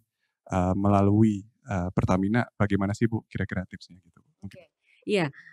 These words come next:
Speaker 2: jadi karena Pertamina bisnisnya dari hulu ke hilir, maka atas age-,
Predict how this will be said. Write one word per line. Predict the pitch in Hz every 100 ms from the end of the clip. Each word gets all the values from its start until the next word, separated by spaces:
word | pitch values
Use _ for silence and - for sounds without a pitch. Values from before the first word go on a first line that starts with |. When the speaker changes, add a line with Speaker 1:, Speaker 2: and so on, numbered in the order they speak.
| _
Speaker 2:
jadi | - 185 196
karena | 185 175 180 - -
Pertamina | - 175 175 180 185
bisnisnya | 170 147 165 190
dari | 175 165 156
hulu | 160
ke | 160 165
hilir, | 151 156 180 285 _ _ _
maka | 170 165 - 196 240 269 - _ _ _ _ _ _ _
atas | 185 185 -
age-, | 185 156